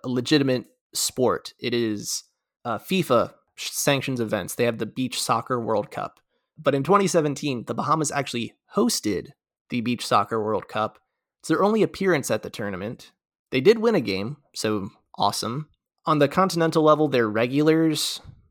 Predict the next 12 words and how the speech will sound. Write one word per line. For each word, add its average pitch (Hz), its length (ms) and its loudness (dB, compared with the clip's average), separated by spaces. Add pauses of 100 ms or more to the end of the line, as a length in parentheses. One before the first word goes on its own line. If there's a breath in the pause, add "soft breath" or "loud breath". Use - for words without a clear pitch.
(180)
but 123 300 4
they've 123 160 0
never 127 200 2
reached 120 260 -2
the - 80 -6
semifinals 123 680 0
of 120 80 -6
the 120 60 -4
tournament. 120 520 -4 (400)
So, 135 640 4 (560)
I 175 60 2
mean, 175 160 0